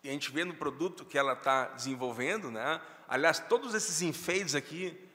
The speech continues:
ãh, tá de parabéns, Lise, tá? Eu, eu até peço uma salva de palmas pra Lise, porque toda a turma da Arcele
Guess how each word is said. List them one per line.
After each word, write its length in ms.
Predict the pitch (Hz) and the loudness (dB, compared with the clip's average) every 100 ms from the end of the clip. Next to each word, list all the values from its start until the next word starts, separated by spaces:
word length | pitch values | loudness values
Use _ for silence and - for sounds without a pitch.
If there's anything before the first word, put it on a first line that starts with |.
| - _ _ 135 | -20 _ _ 2
ãh, 640 | 139 139 135 131 127 120 - - - _ _ _ | 4 4 4 2 0 -2 -10 -20 -20 _ _ _
tá 80 | 170 | 4
de 80 | 180 | 10
parabéns, 540 | - 175 156 156 143 | 10 10 6 2 0
Lise, 440 | 120 117 107 - - - | -2 -4 -4 -6 -6 0
tá? 240 | 120 139 | 4 6
Eu, 180 | 139 139 | 6 6
eu 100 | 139 | 4
até 140 | 131 180 | 4 2
peço 240 | 202 180 | 2 2
uma 60 | 170 | 4
salva 220 | 175 180 | 6 4
de 80 | 156 | 4
palmas 280 | 156 175 | 4 4
pra 120 | - 147 | 2 2
Lise, 240 | 165 180 | 2 -2
porque 420 | 185 180 180 147 - - - - - - - - - - - - - - - - - - - - - - - - - - - - - - - - - - - - | -2 2 4 6 4 4 2 4 2 2 4 4 4 4 4 6 4 4 4 4 6 6 6 4 4 6 4 4 4 4 6 2 2 2 2 4 0 0 6 12
toda 300 | 262 285 247 | 12 12 12
a 60 | |
turma 420 | - 240 254 240 | 12 10 12 10
da 140 | 202 190 | 12 12
Arcele 680 | 175 - 185 190 202 202 | 12 10 10 10 10 6